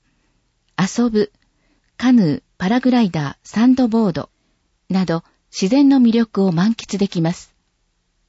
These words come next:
ぜひお越しください。写真が三枚あります。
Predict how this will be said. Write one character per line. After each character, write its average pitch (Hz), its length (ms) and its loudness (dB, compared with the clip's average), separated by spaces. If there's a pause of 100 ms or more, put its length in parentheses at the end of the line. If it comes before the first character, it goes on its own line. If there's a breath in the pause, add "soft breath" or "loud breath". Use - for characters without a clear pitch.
(120)
ぜ 247 180 -2
ひ - 220 -20
お 165 60 -4
越 190 140 -4
し - 120 -8
く - 80 -12
だ 180 120 -4
さ 175 160 -6
い。 165 100 -8 (1700)
写 220 180 -4
真 277 240 0
が 269 120 2
三 262 240 4
枚 196 180 2
あ 160 60 -2
り 160 120 -4
ま 151 120 -2
す。 - 180 -20